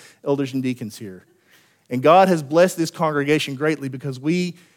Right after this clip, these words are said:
decided that it was time for us to do things His way and ordain elders and deacons in this congregation. This congregation has been blessed because God has blessed us because we're doing things His way.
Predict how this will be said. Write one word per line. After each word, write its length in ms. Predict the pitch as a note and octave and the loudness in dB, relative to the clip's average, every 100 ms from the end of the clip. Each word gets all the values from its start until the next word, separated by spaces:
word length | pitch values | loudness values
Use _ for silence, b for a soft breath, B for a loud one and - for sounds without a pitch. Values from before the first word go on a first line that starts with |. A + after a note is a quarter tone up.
| _ | _
decided 440 | C#3 - E3 D3+ | -2 4 6 4
that 100 | D3 | 0
it 80 | D3+ | -2
was 160 | D3+ - | -4 -6
time 300 | E3+ E3 E3 | 0 0 0
for 180 | C#3+ C#3 | 0 2
us 260 | D#3+ C#3+ | 2 0
to 80 | C#3+ | -6
do 180 | C3+ D3+ | -4 -6
things 340 | D3 C#3+ B2+ | -4 -6 -4
His 220 | C#3+ C3+ | -4 -4
way 420 | B2 D3 A#2+ G2+ - _ _ _ _ _ - | -4 -4 -4 -6 -16 _ _ _ _ _ -6
and 100 | C3+ | 0
ordain 320 | C#3+ D3 D#3 | 2 2 2
elders 320 | D3+ D#3 C#3 | 2 2 -2
and 80 | C#3+ | -2
deacons 320 | D3 D#3+ C#3+ | -2 -4 -8
in 60 | B2 | -10
this 100 | B2 | -12
congregation. 560 | D#3 C3+ B2+ D3+ C3 | -10 -8 -4 -6 -4
This 140 | C3+ F#3 | -6 -6
congregation 600 | - G3+ E3+ E3+ F#3+ D3+ | -2 -2 0 -2 -2 -4
has 120 | D3 | -8
been 200 | - B2 | -4 -4
blessed 460 | A#2 C#3+ F3+ C#3 - | -4 2 4 2 -4
because 440 | B2+ - B2+ A#2+ b b b | -8 -4 -4 -6 b b b
God 260 | - F3+ G#3 | 2 6 6
has 140 | E3+ | 4
blessed 320 | C3 F3+ F3+ E3+ | 2 4 4 0
us 100 | D#3+ | -6
because 260 | D3+ D#3 | -6 -6
we're 120 | D3+ | -6
doing 320 | D3+ E3 E3+ F3 | -4 -2 -2 -2
things 260 | E3+ D3 | -4 -4
His 260 | - E3+ C#3 | 0 0 0
way. 460 | B2+ C#3 G#2 F2 | -2 0 -2 -8